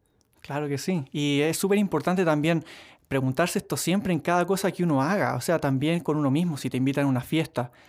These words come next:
y no quieres ir y dices que, bueno, que quieres ir, pero en realidad no quieres ir,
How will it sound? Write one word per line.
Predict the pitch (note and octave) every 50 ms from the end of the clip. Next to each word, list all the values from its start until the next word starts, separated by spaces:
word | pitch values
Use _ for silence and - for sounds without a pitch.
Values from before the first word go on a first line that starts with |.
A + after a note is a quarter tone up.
| - _ _ _ _ _
y | - C3+
no | C3+ C3 C3
quieres | - D#3 E3 D#3+ C3 -
ir | G3 G3 G#3 A#3 D4 - _ _
y | C4 D3+ C#3+
dices | D#3 E3+ - - F3 F3+
que, | - D#3+ D3+
bueno, | C#3+ D3+ F3+ G3+ F3 D#3 C#3+
que | C#3 - D3+
quieres | C#3 F3 E3+ E3+ E3 -
ir, | G3+ G#3+ A#3+ C#4 - - - _
pero | - D3+ D3
en |
realidad | C#3 C#3 C#3 C#3+ D3+
no | F3 G3 G3
quieres | G3 A#3+ A3+ G#3+ G#3 F#3+ -
ir, | F3 D3+ D3+ G#3